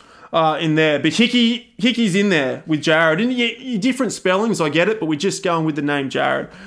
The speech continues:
Uh, thirty-five is Matthew, and that's full name Matthew. I'm not talking about Matt or Matty. I'm talking about full name Matthew. Uh, and I wanna talk about a little bit, I should have, yeah, I,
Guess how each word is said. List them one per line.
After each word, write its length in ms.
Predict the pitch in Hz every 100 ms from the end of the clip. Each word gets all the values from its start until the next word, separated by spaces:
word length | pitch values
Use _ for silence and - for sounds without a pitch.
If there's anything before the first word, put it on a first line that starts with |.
| 190
Uh, 520 | - 180 175 175 180 185
thirty-five 760 | - 247 269 240 - 190 185
is 100 | 165
Matthew, 500 | 165 160 185 - 147
and 100 | 151
that's 180 | 214 240
full 320 | - 190 214
name 240 | 214 208 185
Matthew. 540 | 185 196 226 269 320 -
I'm 80 | 175
not 140 | 202
talking 200 | 220 226
about 260 | 185 160 -
Matt 340 | 147 180 214
or 100 | 170
Matty. 380 | 147 143 165 226
I'm 100 | 190
talking 220 | 165 190
about 160 | 185 -
full 240 | - 180
name 240 | 175 156 147
Matthew. 560 | 143 151 - 135 - - - - - -
Uh, 760 | 165 156 151 147 143 143 139 139 - _ _ _ _ _ _ _ _ _ -
and 80 |
I 40 | 180
wanna 140 | 285
talk 240 | 294 202 233
about 220 | 226 180
a 40 |
little 180 | 165 180
bit, 220 | 175 185 -
I 60 |
should 240 | 160 - 262
have, 220 | 190 - _ _ _ _ _ _
yeah, 220 | 175 143
I, 140 | 131